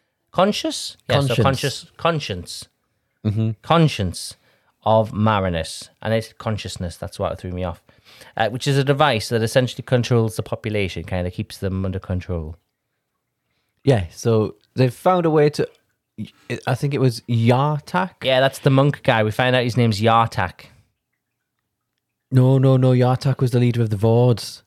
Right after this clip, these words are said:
Speaker 1: What?
Speaker 2: Um, the other, the monk is, I've forgotten his name, but we meant, is it Arbitan? Was the
Speaker 1: Oh,
Speaker 2: monk.
Speaker 1: yes, Arbitan, sorry,
Speaker 2: So
Speaker 1: yes.
Speaker 2: Yartak, I think, was the leader of the Vords, who
Speaker 1: Yes,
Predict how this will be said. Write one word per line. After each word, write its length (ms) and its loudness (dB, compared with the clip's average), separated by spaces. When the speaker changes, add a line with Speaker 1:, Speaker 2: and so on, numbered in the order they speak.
Speaker 1:
What? 340 2
Speaker 2:
Um, 360 2
the 140 2
other, 140 0
the 220 2
monk 560 0
is, 400 2
I've 80 -2
forgotten 320 0
his 140 2
name, 240 2
but 100 -2
we 80 0
meant, 240 -2
is 100 -2
it 160 -4
Arbitan? 800 0
Was 140 4
the 140 6
Speaker 1:
Oh, 60 4
Speaker 2:
monk. 80 2
Speaker 1:
yes, 180 0
Arbitan, 640 0
sorry, 180 0
Speaker 2:
So 60 4
Speaker 1:
yes. 180 4
Speaker 2:
Yartak, 600 0
I 80 -2
think, 360 -2
was 220 2
the 300 2
leader 300 0
of 100 0
the 80 0
Vords, 520 2
who 300 6
Speaker 1:
Yes, 40 -2